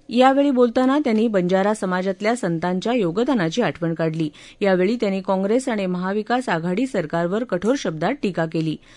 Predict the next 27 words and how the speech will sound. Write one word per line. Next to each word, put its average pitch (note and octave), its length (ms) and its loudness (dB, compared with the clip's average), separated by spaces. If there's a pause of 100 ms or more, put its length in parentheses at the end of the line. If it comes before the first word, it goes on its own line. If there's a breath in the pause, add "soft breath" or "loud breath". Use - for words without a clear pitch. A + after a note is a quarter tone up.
(140 soft breath)
महाविकास D4 540 2
आघाडी C4 300 0
सरकारनं A#3+ 520 0
शेतकऱ्यांच्या G3+ 680 -2
विविध F#3 280 0
योजनांमध्ये, F#3+ 760 2 (260 loud breath)
सिंचन C#4 420 4
प्रकल्पांमध्ये G#3+ 840 2
अडथळे A#3+ 500 -2
निर्माण F#3+ 440 2
केले G3 220 -2
असा A#3 260 -2
आरोप A3+ 420 0
त्यांनी D#3 220 2
केला. D#3+ 300 2 (360 loud breath)
राष्ट्रीय A3+ 460 2
लोकशाही A3+ 500 2
आघाडीचं F#3 480 0
सरकार G3 500 -2
विकासासाठी A3+ 800 -2
कार्यरत D#3+ 440 0
आहे. F#3 240 0 (340 loud breath)
काँग्रेस A#3+ 500 6
नागरिकांना G3+ 640 0
गरिबीत G#3 420 0 (120)
ठेवू A3 240 0
इच्छितं G#3 440 0